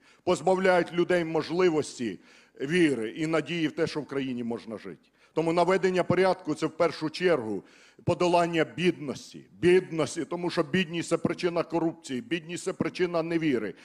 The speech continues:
бідність — це причина програшу і залежності України. Подолання бідності — це те, що дасть людям віру і надію у те, що ти можеш жити в рідній країні.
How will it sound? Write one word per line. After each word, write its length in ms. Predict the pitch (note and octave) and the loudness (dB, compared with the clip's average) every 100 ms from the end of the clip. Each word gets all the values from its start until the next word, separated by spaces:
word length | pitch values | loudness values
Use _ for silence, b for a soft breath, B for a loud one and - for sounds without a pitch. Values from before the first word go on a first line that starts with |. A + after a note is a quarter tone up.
| B | B
бідність — 420 | - F#3+ D#3 F3+ - | 2 2 2 -4 0
це 80 | F#3 | 0
причина 440 | F#3+ - G3 F#3 | 0 0 2 2
програшу 840 | - F#3 G3 D3+ D3+ C3 - F#2+ - b - | 2 4 4 4 2 0 -4 -10 -12 b -2
і 80 | |
залежності 720 | D#3+ F#3 F#3 D3+ C3 C#3 - | 2 4 6 4 0 -8 -6
України. 560 | C3 A2 A#2 G#2+ F2 E2 B B | -6 -6 -6 -6 -8 -12 B B
Подолання 560 | - F#3 F#3+ G3 F#3+ F#3 C#3+ | -2 2 4 6 4 2 2
бідності — 560 | G#3 D#3+ E3 - C3 | -2 0 -6 -6 -8
це 160 | A#2 F3 | -4 -4
те, 180 | F3 F#3+ | 0 0
що 160 | - | 0
дасть 320 | D#3+ F#3 E3+ E3 | 0 0 0 -2
людям 320 | F3 D#3+ D#3 C#3+ | -2 -2 -2 0
віру 280 | G3 E3 | 2 4
і 80 | D#3 | 2
надію 560 | D3+ D3 C3+ G3 D#3 A#2+ B B | 2 -2 -2 -4 -2 -4 B B
у 100 | E3+ | -2
те, 140 | F#3 F3 | 0 0
що 140 | F3+ | -2
ти 100 | E3+ | -6
можеш 360 | F3 D#3+ D#3+ D3+ | -4 -2 -2 0
жити 260 | D#3+ D#3+ | -2 0
в 60 | C#3 | -4
рідній 260 | C#3 C3+ | -4 -6
країні. 500 | - B2+ A#2+ F#2 D#2+ | -8 -8 -6 -8 -12